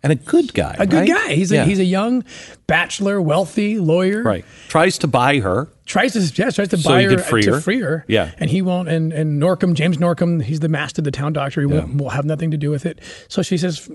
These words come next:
Speaker 2: "Okay, I'm gonna, I'm gonna fall in love with him, and I'm gonna have babies with him." And that was intentional, um, because then she would be connected to a powerful person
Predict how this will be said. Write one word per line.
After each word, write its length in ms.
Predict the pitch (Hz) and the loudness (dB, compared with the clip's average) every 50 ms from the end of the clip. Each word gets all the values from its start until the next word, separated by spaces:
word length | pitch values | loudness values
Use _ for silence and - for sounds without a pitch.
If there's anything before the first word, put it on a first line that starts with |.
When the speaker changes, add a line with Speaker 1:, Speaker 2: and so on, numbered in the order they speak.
| 302 151 170 | -10 -6 -6
Speaker 2:
"Okay, 180 | 190 - - 175 | -6 -4 -2 -2
I'm 120 | 175 190 | -2 -2
gonna, 140 | 180 180 156 | -2 -2 -4
I'm 120 | 151 180 | -4 -2
gonna 140 | 185 180 170 | -2 -2 -4
fall 200 | - - 170 170 | -4 -4 -4 -4
in 80 | 170 160 | -2 -4
love 140 | 180 208 | -4 -2
with 180 | 190 170 143 - | -4 -4 -4 -4
him, 260 | 147 143 160 170 - - _ _ _ _ _ _ _ _ _ _ _ _ | -4 -4 -4 -6 -6 -10 _ _ _ _ _ _ _ _ _ _ _ _
and 400 | - 156 160 156 156 156 151 151 - - - - - _ _ _ _ _ - | -4 -2 -2 0 -2 -2 -4 -4 -6 -12 -20 -20 -20 _ _ _ _ _ -6
I'm 180 | 135 160 170 | -4 -2 0
gonna 120 | 165 165 156 | 0 0 0
have 120 | 180 165 | 0 0
babies 320 | 151 165 208 208 165 131 - | 0 -2 -2 -2 -4 -4 -6
with 140 | 143 - | -10 -10
him." 180 | - - - - _ _ _ _ _ _ _ _ _ _ _ | -10 -14 -16 -16 _ _ _ _ _ _ _ _ _ _ _
And 140 | - 208 202 | -2 0 0
that 100 | 226 277 | 2 2
was 160 | 262 233 175 196 | 2 2 2 0
intentional, 840 | 180 180 - - - - 339 392 359 - - 170 120 113 - - - - _ _ _ _ _ _ _ _ _ _ - 135 127 123 - - | 0 0 -2 -2 0 0 0 0 0 -2 -6 -6 -6 -8 -12 -14 -16 -18 _ _ _ _ _ _ _ _ _ _ -20 -18 -18 -18 -8 -4
um, 400 | 175 156 - - - - - - - 220 - 151 | -4 -4 -4 -6 -8 -10 -12 -12 -12 -8 -2 -2
because 300 | 170 180 - 196 170 139 | 0 0 2 0 0 2
then 160 | 185 185 180 | 0 0 0
she 140 | - - 185 | 0 0 0
would 140 | 180 160 | 0 2
be 340 | 156 170 175 170 175 175 143 - - - _ | 2 0 0 0 0 -2 -4 -8 -14 -16 _
connected 440 | - - 160 143 135 - 196 170 - | -6 -2 -2 -2 -2 -2 -4 -4 -2
to 140 | - 170 160 | -2 -2 -2
a 60 | 139 | -2
powerful 380 | - - - 160 156 - 175 147 | -4 -4 -4 -6 -4 -4 -6 -6
person 440 | - - 156 156 - 185 208 240 | -2 -4 -4 -4 -2 -4 -4 -4